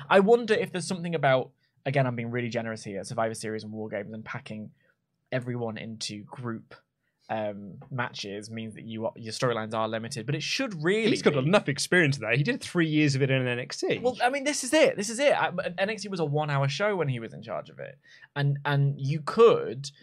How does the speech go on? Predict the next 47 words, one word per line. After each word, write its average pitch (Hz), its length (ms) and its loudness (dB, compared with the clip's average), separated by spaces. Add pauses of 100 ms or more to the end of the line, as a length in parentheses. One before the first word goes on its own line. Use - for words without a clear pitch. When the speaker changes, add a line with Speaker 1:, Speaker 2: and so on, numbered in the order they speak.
(440)
Speaker 1:
get 151 160 6
away 160 340 6
with 120 180 -2
not 131 240 0
having 139 220 0
your 127 100 -4
people 139 320 -2
on 113 60 -2
every 117 240 -4
week. 151 340 -6
I 143 60 0
think 156 140 -2
Speaker 2:
True. 127 140 4
Speaker 1:
three 196 300 -2
hours 147 360 2
every 165 220 0
single 185 340 -6
week 101 360 -10 (280)
of 113 280 -2 (480)
putting 180 320 2
the 165 80 -2
same 160 220 -2
people 139 280 -2
out 131 140 4
there, 127 180 4
having 156 260 0
them 147 120 -2
do 135 160 -4
things, 123 200 -6
having 139 160 -2
them 139 100 -2
do 131 80 -4
this, 123 140 -6
having 123 220 -6
them 131 100 -6
do 117 60 -8
that, 110 200 -2 (600)
is, 135 260 -2
is 139 220 -2
going 175 560 0
to 147 260 2
inherently 135 840 -2 (360)
create 135 440 -4
burnout 147 540 -2
in 127 100 -8
your 131 240 -4
audience. 98 500 -8